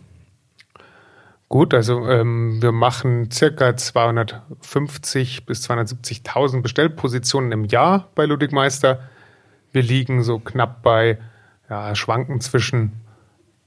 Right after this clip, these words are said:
achtundsechzig, zweiundsiebzig Millionen Euro im Einkaufsvolumen.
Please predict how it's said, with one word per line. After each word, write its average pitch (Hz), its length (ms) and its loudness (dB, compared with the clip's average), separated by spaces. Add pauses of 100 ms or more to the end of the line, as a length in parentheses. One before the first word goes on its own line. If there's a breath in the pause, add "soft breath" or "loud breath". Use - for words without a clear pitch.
(220)
achtundsechzig, 120 840 -2
zweiundsiebzig 123 640 0
Millionen 120 460 0
Euro 123 360 2
im 104 300 -2 (240)
Einkaufsvolumen. 156 1300 0